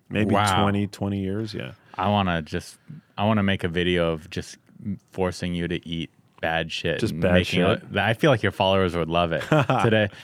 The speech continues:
Speaker 2: because you're so healthy. Just be like, "Today I'm gonna, I'm gonna drink this Mexican Coke and eat a pint of ice cream and see what happens."
Speaker 1: I mean, look, if I was, like, that religious about it, I would be shredded and I would be, I would look like a bo-, I'm not. I'm like, I lo-, I think I look like a normal guy. I just, like,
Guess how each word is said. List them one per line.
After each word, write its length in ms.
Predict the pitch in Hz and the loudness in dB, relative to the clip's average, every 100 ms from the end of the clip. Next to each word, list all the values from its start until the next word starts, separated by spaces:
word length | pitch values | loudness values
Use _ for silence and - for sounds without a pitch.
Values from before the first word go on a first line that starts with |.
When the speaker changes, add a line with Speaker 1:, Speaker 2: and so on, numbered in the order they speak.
| - | -6
Speaker 2:
because 220 | 117 131 | 2 4
you're 80 | 147 | 2
so 260 | - 123 110 | 2 2 4
healthy. 460 | 107 104 131 139 143 - - - | 4 2 2 0 -2 -12 -20 -20
Just 220 | - 113 - | -4 -2 0
be 80 | |
like, 180 | 113 104 | 0 2
"Today 280 | - 104 104 | 2 2 4
I'm 160 | 107 101 | 2 0
gonna, 180 | 98 92 - | 0 -4 -6
I'm 120 | 104 | -2
gonna 120 | 101 95 | 0 0
drink 260 | 90 98 | 0 -2
this 160 | 95 87 | -2 -4
Mexican 360 | 92 92 - 95 | -4 -4 -6 -4
Coke 220 | 95 95 | -4 -2
and 80 | 87 | -4
eat 140 | 87 | -4
a 60 | 80 | -6
pint 280 | - 90 | -4 -4
of 100 | 82 | -2
ice 180 | 78 82 | -4 -6
cream 220 | - 78 78 | -8 -10 -8
and 140 | 85 | -8
see 140 | - | -6
what 140 | 82 82 | -6 -6
happens." 480 | 80 80 71 71 - - - - - | -6 -8 -12 -12 -16 -18 -18 -14 0
Speaker 1:
I 60 | 143 | 4
mean, 160 | 175 | 6
look, 160 | 180 131 | 6 6
if 80 | 113 | 6
I 100 | 143 | 6
was, 180 | 160 139 | 6 4
like, 240 | 120 92 | 2 2
that 320 | 95 107 117 147 147 | 2 4 2 -2 -8
religious 640 | 117 104 98 101 95 87 | 0 4 4 4 2 0
about 300 | 92 87 87 | 0 0 2
it, 60 | 104 | 2
I 80 | 101 | 2
would 140 | 98 92 | 2 2
be 240 | 95 95 | 0 0
shredded 640 | - - 113 107 87 69 | -2 -2 0 2 2 -2
and 120 | 78 80 | -6 -6
I 100 | 85 | -2
would 160 | 87 | -2
be, 200 | 82 90 | -2 0
I 60 | 87 | 2
would 120 | 87 | 2
look 180 | 95 90 | 0 -2
like 120 | 90 | -2
a 40 | 85 | 0
bo-, 100 | 87 | -2
I'm 240 | 57 107 | 0 2
not. 240 | 147 80 | 2 0
I'm 140 | 76 92 | -2 0
like, 140 | 98 | 0
I 100 | 98 92 | 0 0
lo-, 140 | 107 | 0
I 80 | - | 0
think 160 | - 127 | -2 0
I 20 | |
look 240 | 98 117 | 2 2
like 100 | 107 | 0
a 40 | 92 | 0
normal 300 | 92 98 90 | 2 2 0
guy. 440 | 80 104 85 76 | 0 0 0 -2
I 40 | 82 | -2
just, 260 | 87 92 - | -4 -6 -2
like, 320 | 87 82 | -2 -2